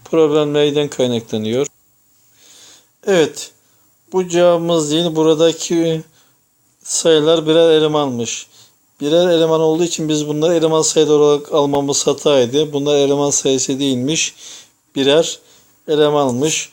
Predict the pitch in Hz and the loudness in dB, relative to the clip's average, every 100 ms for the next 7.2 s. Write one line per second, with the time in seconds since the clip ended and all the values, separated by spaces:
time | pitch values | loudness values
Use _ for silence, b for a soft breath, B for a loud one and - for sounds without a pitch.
0 | B B B - 160 151 151 151 147 147 | B B B -8 -4 -4 -2 0 0 0
1 | 131 120 - 120 117 113 - - 120 151 | 0 -2 -6 -4 -2 -4 -4 -4 -4 -4
2 | 151 B B B _ 165 180 185 175 175 | -10 B B B _ 0 2 2 0 -2
3 | - 165 170 175 170 165 160 156 - 156 | -2 -2 -2 0 0 0 0 0 0 0
4 | - 147 139 135 123 117 113 B B B | 0 -2 -2 -2 -4 -4 -8 B B B
5 | B - - 156 147 143 139 131 127 135 | B -8 -4 0 2 2 0 0 -4 -2
6 | 147 151 160 156 - 143 143 139 127 120 | -4 -2 -2 -4 -4 0 2 2 0 0
7 | 131 160 | -2 -4